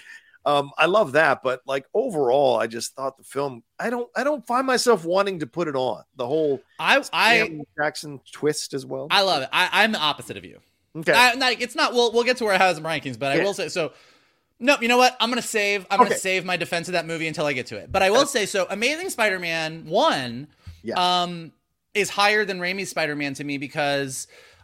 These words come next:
Speaker 2: l-, as we already said, like, a lot
Speaker 1: Mm-hmm.
Speaker 2: of, of, aside from seeing Spider-Man on the big screen, a lot
Speaker 1: Yeah,
Speaker 2: of
Speaker 1: yeah,
Speaker 2: Sam,
Speaker 1: yeah.
Speaker 2: a lot of Raimi's vibe doesn't really work for me. Um, I don't think Amazing Spider-Man is the best movie in the world,
Speaker 1: Right.
Speaker 2: but holy shit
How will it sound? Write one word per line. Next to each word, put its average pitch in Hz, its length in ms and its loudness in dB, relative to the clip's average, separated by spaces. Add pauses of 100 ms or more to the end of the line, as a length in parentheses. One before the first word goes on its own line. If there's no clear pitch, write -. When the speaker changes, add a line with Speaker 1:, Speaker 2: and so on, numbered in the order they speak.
(160)
Speaker 2:
l-, 160 180 -12
as 170 200 4
we 175 120 0
already 160 160 2
said, 139 240 -2
like, 120 120 -4
a 131 40 -4
lot 139 220 0
Speaker 1:
Mm-hmm. 151 280 -8
Speaker 2:
of, 131 80 -8
of, 151 200 -10
aside 220 300 4
from 196 120 -8
seeing 208 480 -6
Spider-Man 156 640 -4
on 135 80 -4
the 127 80 -6
big 120 180 -8
screen, 185 540 -6
a 160 60 -4
lot 175 180 4
Speaker 1:
Yeah, - 60 2
Speaker 2:
of - 60 -2
Speaker 1:
yeah, 185 60 -6
Speaker 2:
Sam, 160 300 -4
Speaker 1:
yeah. 160 60 -4
Speaker 2:
a - 20 -4
lot 165 220 0
of 165 60 -6
Raimi's 160 440 -4
vibe 123 640 0 (100)
doesn't 131 300 -8
really 127 160 -6
work 254 240 -2
for 180 80 -8
me. 123 300 -6 (420)
Um, 202 400 0 (260)
I 233 100 4
don't 262 140 0
think 262 100 -2
Amazing 208 280 -4
Spider-Man 180 500 -4
is 143 100 -8
the 131 100 -8
best - 760 -8 (260)
movie 156 320 -4
in 143 60 -2
the 127 80 -2
world, 127 580 -2 (140)
Speaker 1:
Right. 110 320 -8
Speaker 2:
but 180 560 2 (420)
holy 302 600 -2
shit 117 600 -4